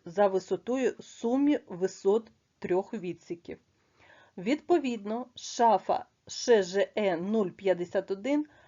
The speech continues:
має три датчика реле температури, три сигнальні лампи замість п'яти і чотири ряди трубчастих електронагрівачів. Основною моделлю жарочної шафи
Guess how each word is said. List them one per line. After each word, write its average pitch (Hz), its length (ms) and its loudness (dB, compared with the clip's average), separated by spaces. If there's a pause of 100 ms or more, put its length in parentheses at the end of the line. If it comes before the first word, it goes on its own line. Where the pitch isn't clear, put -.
(180)
має 240 540 2 (120)
три 254 500 0
датчика 247 800 0
реле 233 340 0
температури, 220 840 -4 (680)
три 214 480 0
сигнальні 185 680 0
лампи 233 600 0 (100)
замість 220 600 0
п'яти 214 520 -6 (520)
і 226 100 -2
чотири 254 640 -2
ряди 202 480 0 (100)
трубчастих 196 720 -6 (160)
електронагрівачів. 180 1120 -6 (1600)
Основною 247 840 6
моделлю 190 720 2
жарочної 180 800 0
шафи 269 600 -2